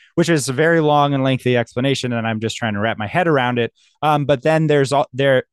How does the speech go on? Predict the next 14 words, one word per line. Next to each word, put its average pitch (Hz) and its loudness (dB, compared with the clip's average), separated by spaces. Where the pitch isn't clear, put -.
that 135 0
this 160 -2
connects 160 -2
to 127 2
kind 143 -2
of 110 0
what, 117 0
um, 104 -2
Death 170 -2
Panel 143 0
often 131 0
talks 123 -4
about, 117 -2
and, 107 -4